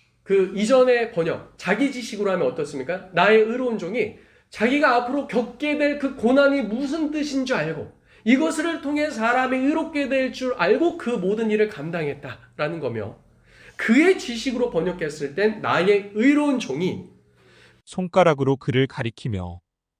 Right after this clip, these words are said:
Speaker 1: 그를 아는 지식으로, 그러니까 그가 이 모든 일들을 감당함으로 말미암아 사람들로 하여금, 이 일을 감당하신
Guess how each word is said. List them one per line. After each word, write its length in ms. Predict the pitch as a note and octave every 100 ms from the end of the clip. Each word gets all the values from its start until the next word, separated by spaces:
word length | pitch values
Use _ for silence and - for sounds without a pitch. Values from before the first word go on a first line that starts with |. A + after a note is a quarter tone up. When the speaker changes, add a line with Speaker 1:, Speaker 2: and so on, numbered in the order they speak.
| _ _
Speaker 1:
그를 460 | - A3 C#4+ E4 D#4
아는 460 | D#3+ F#3 G3+ F#3+
지식으로, 580 | - F3+ - - C#3 - _ _ _ _ _
그러니까 240 | C4+ B3+
그가 460 | B3 B3 C#4 F3 -
이 180 | A3+ C#4
모든 380 | G3+ G#3+ B3+ C4
일들을 360 | C4 A#3+ A#3+ A3+
감당함으로 800 | E3+ F#3+ G3 F#3+ F3 F3 E3+
말미암아 760 | E3 B2+ C#3 B2+ A2+ D3+ A#3+ - - _ _ _ _
사람들로 680 | - A#3+ C#4+ C4+ C4 A3+ G3+
하여금, 360 | E3 C#3+ G2+ - _ _ _ _ _ _ -
이 100 | C4+
일을 360 | C#4 D#4 -
감당하신 920 | - G#3+ A3 A3 G3+ F#3 - D4 D4+